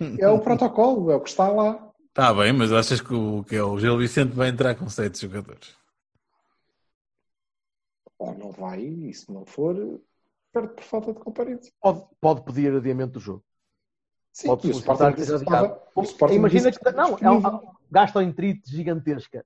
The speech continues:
Speaker 3: Vai tudo de caganeira. Pedem para adiar o
Speaker 1: Não.
Speaker 3: jogo. Se o outro clube não aceitar,
Speaker 1: O Sport-,
Speaker 3: azar.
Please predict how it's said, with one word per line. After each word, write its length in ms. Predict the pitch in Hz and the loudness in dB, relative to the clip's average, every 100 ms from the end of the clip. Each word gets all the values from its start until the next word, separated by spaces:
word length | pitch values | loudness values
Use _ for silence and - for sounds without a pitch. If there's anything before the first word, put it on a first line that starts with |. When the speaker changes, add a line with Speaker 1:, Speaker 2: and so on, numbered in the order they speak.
| _ | _
Speaker 3:
Vai 200 | 123 147 | 0 0
tudo 260 | - 202 160 | 0 -4 -4
de 60 | |
caganeira. 540 | - 170 156 127 113 - _ - | -2 0 0 -2 -4 -10 _ -10
Pedem 260 | 123 139 | -6 -2
para 120 | 131 | 0
adiar 160 | 151 170 | 0 0
o 20 | |
Speaker 1:
Não. 60 | 277 | 2
Speaker 3:
jogo. 340 | 202 196 - - | 0 -2 -12 0
Se 60 | 233 | 4
o 40 | |
outro 160 | 240 226 | 4 4
clube 180 | 196 185 | 2 2
não 120 | 185 | 2
aceitar, 280 | 220 208 240 | 2 4 6
Speaker 1:
O 60 | 269 | 6
Sport-, 100 | 262 | 4
Speaker 3:
azar. 260 | 226 175 | 2 -2